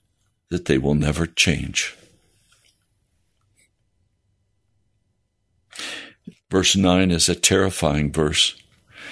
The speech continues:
Now, please understand, I'm not preaching Ray Greenlee's theology.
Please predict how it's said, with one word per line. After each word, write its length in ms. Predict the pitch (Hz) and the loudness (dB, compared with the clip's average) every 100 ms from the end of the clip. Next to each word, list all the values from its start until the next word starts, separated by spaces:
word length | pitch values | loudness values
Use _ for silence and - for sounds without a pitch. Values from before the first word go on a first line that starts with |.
| - - | -16 -4
Now, 120 | 87 | -2
please 640 | - - 107 85 - - - - - - - - - - - - - - | -2 2 2 2 0 -2 -6 -20 -20 -20 -20 -20 -20 -18 -16 -16 -16 -4
understand, 880 | 107 110 107 - 120 117 101 87 - _ _ _ | 0 2 2 2 2 2 2 0 -4 _ _ _
I'm 160 | 95 104 | -2 2
not 280 | 113 135 - | 4 2 0
preaching 480 | 135 131 135 127 | 0 2 2 2
Ray 180 | 117 123 | 2 2
Greenlee's 540 | 104 123 123 123 113 - | 2 2 4 4 2 2
theology. 760 | 120 113 123 135 107 92 - | 2 4 4 2 0 -2 -4